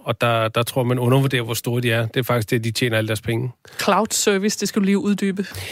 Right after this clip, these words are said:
Speaker 1: Jamen, det er jo, øh, det er jo bare et andet begreb. Altså, de hoster hje-, en masse hjemmesider rundt omkring i, i verden. De har datalager, hvor virksomheder lægger deres data op, og, øh, så kan lave machine learning, og kan, øh,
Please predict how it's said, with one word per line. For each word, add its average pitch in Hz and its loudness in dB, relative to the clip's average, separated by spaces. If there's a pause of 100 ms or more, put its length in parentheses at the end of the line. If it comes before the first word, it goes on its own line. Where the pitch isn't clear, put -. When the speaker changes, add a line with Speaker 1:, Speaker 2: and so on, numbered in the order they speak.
(140)
Speaker 1:
Jamen, 120 4
det 139 8
er 139 8
jo, 135 6
øh, 123 4
det 113 0
er 131 4
jo 127 4
bare 127 4
et 139 2
andet 143 6
begreb. 139 4
Altså, 120 -2
de 151 4
hoster 160 4
hje-, 135 -2
en 127 -2
masse 139 4
hjemmesider 123 2 (340)
rundt 139 4
omkring 120 -4
i, 120 -4
i 120 -2
verden. 113 0 (420)
De 123 4
har 117 4
datalager, 131 2
hvor 123 0
virksomheder 127 2
lægger 117 0
deres 107 -4
data 127 0
op, 123 -2 (600)
og, 120 2
øh, 110 0 (100)
så 120 0
kan 123 0
lave 113 2
machine 127 2
learning, 120 2
og 107 -4
kan, 110 0
øh, 117 -6